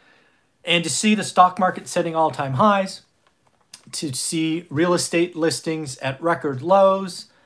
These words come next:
to see multiple, multiple offers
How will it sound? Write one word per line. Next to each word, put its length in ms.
to 140
see 540
multiple, 960
multiple 800
offers 580